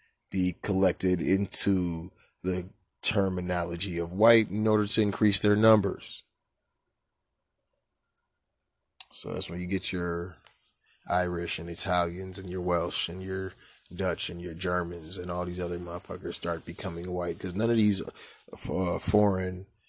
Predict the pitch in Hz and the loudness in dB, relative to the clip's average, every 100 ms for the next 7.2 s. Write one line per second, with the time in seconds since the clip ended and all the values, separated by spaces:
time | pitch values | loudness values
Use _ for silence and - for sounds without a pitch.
0 | _ _ _ 92 98 95 - - - _ | _ _ _ -6 -2 -2 -4 -6 -6 _
1 | 92 92 92 101 95 92 95 98 92 87 | -4 -4 -2 0 0 -2 -2 0 0 0
2 | 90 90 87 85 78 _ _ _ _ _ | 0 0 0 -2 -6 _ _ _ _ _
3 | - 110 101 92 90 98 85 82 85 85 | -2 4 4 2 -4 -2 -4 -4 -8 -6
4 | 87 87 82 - 90 90 90 92 104 98 | -2 -2 -4 -6 -6 -4 0 2 2 0
5 | 98 95 92 90 85 87 92 90 90 85 | -2 -2 -4 -4 -4 -2 -4 -4 -4 -4
6 | 85 - 78 87 82 82 90 95 87 85 | -6 -6 -6 -4 -4 -6 -6 -6 -6 -6
7 | - - | -8 -10